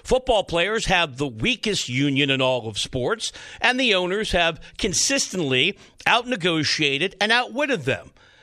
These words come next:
So, as we move forward, we're gonna talk about potential landing spots for Russell Wilson. Patriots come to mind, especially with the pending divorce,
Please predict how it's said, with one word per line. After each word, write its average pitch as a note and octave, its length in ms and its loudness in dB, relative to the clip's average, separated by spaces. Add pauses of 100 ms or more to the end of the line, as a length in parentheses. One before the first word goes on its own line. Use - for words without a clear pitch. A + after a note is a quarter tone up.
(140)
So, D3+ 480 2
as D3 220 0
we A3 160 -4
move A#3+ 240 -4
forward, E3 480 0 (340)
we're B2 140 -4
gonna E3 80 0
talk F#3+ 240 0
about F#3+ 240 0
potential G3 500 -2
landing A3 460 2
spots B2 380 -2
for B2+ 100 -6
Russell A#2 320 -4
Wilson. F2+ 420 -8 (460)
Patriots F#3+ 560 2
come G#3 240 2
to G3 80 0
mind, G#3 300 2
especially G3+ 680 0
with D#3+ 260 -8
the D3+ 240 0 (200)
pending G#3 400 0
divorce, D3+ 680 0